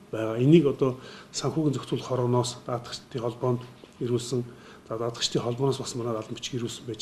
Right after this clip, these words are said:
байгаа. Тэн дээр бол иргэдийн тэр одоо, а, даатгуулах эрхийг бол хангаж өгөх ёстой. Заавал цагдаагийн байгууллагын тодорхойлолт байхгүйгээр гэсэн ийм зүйл байж байгаа. Энийг манай иргэд бас ойлгож авах ёстой. Хэрвээ маргаантай байгаад, зам тээврийн осолд одоо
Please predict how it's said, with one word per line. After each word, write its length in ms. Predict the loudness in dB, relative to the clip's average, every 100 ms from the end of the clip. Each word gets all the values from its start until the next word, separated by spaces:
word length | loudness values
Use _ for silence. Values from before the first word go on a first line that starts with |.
| -8
байгаа. 160 | -10 -16 -20 -20 -20 -6
Тэн 60 | 2
дээр 160 | 4
бол 280 | 4 4 0 -2 -18 -18 -10
иргэдийн 380 | -8 2 4 4
тэр 120 | 2 -2
одоо, 320 | -6 -4 -4 -6 -12 -20 -20 -20 -20 -20 -20
а, 160 | -14 -12 -6
даатгуулах 560 | -4 -4 -4 -6 -6
эрхийг 320 | -4 2 2 2
бол 80 |
хангаж 480 | -2 -2 0 -2 -4 -10 -12
өгөх 160 | -10
ёстой. 320 | -10 -6 -6 -2
Заавал 320 | 4 6 4
цагдаагийн 320 | 0 2 4 4
байгууллагын 400 | 0 0 -2 -4
тодорхойлолт 480 | -8 -8 -2 -2 -4 -20 -20 -20 -12
байхгүйгээр 540 | -6 -6 -6 -8 -6 -6
гэсэн 220 | -6 -4
ийм 240 | 0 0 0 -4 -20 -20 -16 -6
зүйл 160 | -4
байж 240 | -2 -2 -4
байгаа. 160 | 2 8
Энийг 160 | 10 10
манай 240 | 6 2
иргэд 160 | 0 -2
бас 80 |
ойлгож 320 | -2 -2 -2 -6
авах 160 | -10
ёстой. 240 | -10 -10 -12 -14 -20 -18 -16 -16 -18 -18 -20 -20 -20 -4 10
Хэрвээ 240 | 12 12
маргаантай 480 | 12 12 10 10 6
байгаад, 400 | 6 0 -6 -14 -18 -18
зам 160 | -8 0
тээврийн 240 | 8 8
осолд 320 | 8 2 -2
одоо 400 | -4 0 0 0